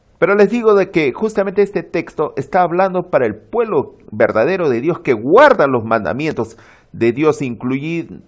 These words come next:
incluido el sábado. Eh, la oración es para el pueblo verdadero de Dios, no para el pueblo que anda, eh, con sus falsedades doctrinales. Para ello no está incluida esta oración de Jesús, de San Juan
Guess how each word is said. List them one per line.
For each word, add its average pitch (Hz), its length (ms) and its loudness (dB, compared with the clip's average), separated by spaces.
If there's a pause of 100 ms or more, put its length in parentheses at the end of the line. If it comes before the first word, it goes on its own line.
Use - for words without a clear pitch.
incluido 151 560 0
el 131 120 2
sábado. 113 640 0 (1500)
Eh, 185 180 2
la 143 140 6
oración 143 480 4
es 208 100 4
para 156 240 4
el 117 100 4
pueblo 233 520 4
verdadero 123 560 2
de 95 140 -4
Dios, 175 300 2
no 175 300 2
para 147 160 6
el 120 140 0
pueblo 185 360 2
que 131 120 4
anda, 165 640 4
eh, 107 320 4
con 135 160 0
sus 117 240 -8
falsedades 135 760 6
doctrinales. 127 920 2 (220)
Para 117 260 6
ello 175 360 4
no 151 160 0
está 185 340 4
incluida 165 480 0
esta 170 260 2
oración 139 440 2
de 156 100 0
Jesús, 151 560 -4
de 117 140 -4
San 95 160 -2
Juan 151 320 -2